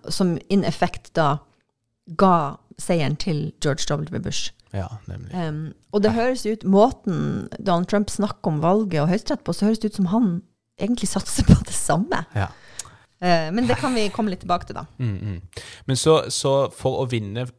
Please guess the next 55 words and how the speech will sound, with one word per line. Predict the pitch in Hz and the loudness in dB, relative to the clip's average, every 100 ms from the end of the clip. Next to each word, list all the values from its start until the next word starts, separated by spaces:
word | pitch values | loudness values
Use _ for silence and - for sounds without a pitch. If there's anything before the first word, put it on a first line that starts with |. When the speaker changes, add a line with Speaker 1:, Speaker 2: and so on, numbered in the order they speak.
| - 113 98 | -8 -8 -8
Speaker 2:
for | - 117 | -6 -6
å | 117 | -6
bli | 107 117 | -8 -2
presidenten | - 110 - 101 110 - | -2 -2 -6 -8 -8 -10
i | 90 | -8
U | 90 | -6
S | 95 | -6
A, | 90 92 | -4 -6
så, | - 104 | -6 -10
så | 110 | -8
trenger | - 95 | -8 -6
du | 120 | -4
rett | 101 - | -4 -6
og | - | -10
slett | 90 | -8
ikke | 82 | -8
å | |
ha | - 92 | -4 -4
flest | 101 - - - - | -6 -6 -6 -6 -8
stemmer | - 87 92 95 - | -6 -6 -6 -10 -10
i | - 87 90 - | -12 -10 -10 -10
befolkningen. | 113 113 123 - 151 160 170 - - - | -8 -2 -2 -4 -4 -4 -4 -10 -20 -6
Du | 117 | -4
trenger | - 95 101 | -2 -4 -2
å | 98 | -4
vinne | 98 80 95 | -4 -6 -8
flest | - - - - 107 - | -6 -6 -8 -12 -16 -6
valgmenn, | 98 104 98 71 107 - - | -6 -6 -10 -12 -12 -16 -14
ikke | 101 | -8
sant? | 107 247 | -6 -4
Speaker 1:
Ja. | 311 330 _ - - - | -4 -6 _ -20 -20 -8
Speaker 2:
Og | - 120 | -6 -4
hvor, | 117 135 135 | 2 4 2
hvor | 123 117 139 143 | -2 0 2 2
Speaker 1:
Mm. | |
Speaker 2:
mange, | 139 117 117 123 123 117 | 0 -2 -2 0 2 2
hvor | 120 131 131 | 0 0 0
mange | 110 123 | -2 -2
må | 120 110 117 | 0 0 0
du | |
vinne, | 123 113 104 | -2 -2 -2
holdt | 117 135 - | 0 0 -2
på | |
å | 156 | -6
si? | 160 165 | -4 -4
Og, | - 113 117 | 0 0 0
eh, | 113 113 110 55 50 50 50 | -2 -2 -4 -6 -8 -10 -10
kan | - 120 | -6 -6
vi | |
kanskje | 117 110 113 | -4 -4 -4
snakke | 110 - 104 | -6 -4 -6
litt | - | -4
om | 104 | -4
hvordan | 98 98 95 | -2 -2 -4
dette | 95 - 101 98 | -6 -6 -6 -6